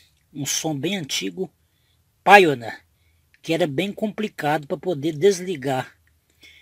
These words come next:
Esse aqui dava trabalho pra poder desligar ele. Já esse som automotivo aqui, aí você vai falar assim, "Mas esse agora é um do Made in China?" Sim. Made El Paragua?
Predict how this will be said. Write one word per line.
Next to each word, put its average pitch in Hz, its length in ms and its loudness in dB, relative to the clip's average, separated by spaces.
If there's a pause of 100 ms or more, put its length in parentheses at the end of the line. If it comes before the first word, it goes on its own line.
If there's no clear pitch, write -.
(140)
Esse 151 260 -4
aqui 180 120 -6
dava 185 240 -2
trabalho 160 440 2
pra 131 100 -6
poder 139 180 -2
desligar 135 460 -6
ele. 120 200 -8 (880)
Já 285 320 2
esse 208 220 2
som 160 420 0 (680)
automotivo 147 880 -2
aqui, 160 460 -6 (920)
aí 147 160 -2
você 190 240 -2
vai 196 140 4
falar 160 320 2
assim, 151 160 -2
"Mas 156 200 -2
esse 202 220 2
agora 170 300 0
é 214 40 2
um 202 80 -4
do 147 320 -2
Made 147 460 6
in 139 60 -4
China?" 196 560 -2
Sim. 208 500 -6 (960)
Made 147 600 6 (180)
El 160 180 -2
Paragua? 147 680 4